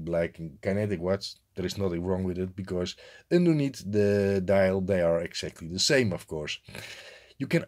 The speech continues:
also get this watch with a stainless steel, uh, bracelet. I think you pay then, like, twenty euros more, because you get actually a nice, uh,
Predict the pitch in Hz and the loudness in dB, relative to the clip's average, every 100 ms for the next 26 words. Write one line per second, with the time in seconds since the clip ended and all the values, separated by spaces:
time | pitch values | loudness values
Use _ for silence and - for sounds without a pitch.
0 | - 208 233 - 117 95 - 110 101 - | 6 8 8 6 2 0 2 2 2 -2
1 | 95 87 90 95 - - 85 95 95 - | -2 2 4 4 2 -4 -2 0 0 -4
2 | 82 82 - 98 87 80 80 - - - | -6 -6 -2 -2 -2 -4 -4 -2 -2 0
3 | 95 113 131 - 131 131 127 123 120 110 | 2 2 0 -2 -2 2 4 4 4 6
4 | 139 170 151 196 - - - - _ - | 6 6 4 0 0 -18 -20 -20 _ -8
5 | 98 104 110 120 113 110 98 92 98 92 | -2 -2 -2 -2 -2 -4 -6 -4 2 2
6 | 87 90 87 85 85 80 78 87 87 - | 2 0 -2 -2 -4 -8 -4 0 0 0
7 | 101 92 90 87 85 82 92 92 87 85 | -2 -2 -2 -2 -2 -4 -2 0 0 -4
8 | - - - 92 92 87 - - - 90 | -10 -20 -12 -8 -2 -2 0 -4 -6 -10
9 | - - 95 95 92 - 80 82 82 87 | -8 0 2 4 0 -4 -6 -4 -2 0
10 | 95 120 104 - - - 80 | 4 4 2 -2 -6 -8 -8